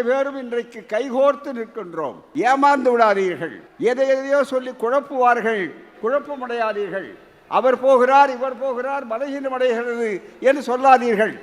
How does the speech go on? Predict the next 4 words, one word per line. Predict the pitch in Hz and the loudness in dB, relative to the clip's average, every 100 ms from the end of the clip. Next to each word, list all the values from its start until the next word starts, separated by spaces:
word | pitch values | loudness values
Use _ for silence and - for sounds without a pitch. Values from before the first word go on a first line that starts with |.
| - - - | -20 -18 -10
அதை | 202 240 - | -8 -8 -6
சொல்லுவதற்குத்தான் | 254 269 262 254 226 262 262 277 247 - - - | -4 -2 -2 -6 -10 -2 -2 -2 -10 -20 -20 -8
ராஜா | 175 277 269 269 247 | -2 0 2 0 -2
வந்திருக்கிறார். | 220 214 - 175 143 | -2 -2 0 2 2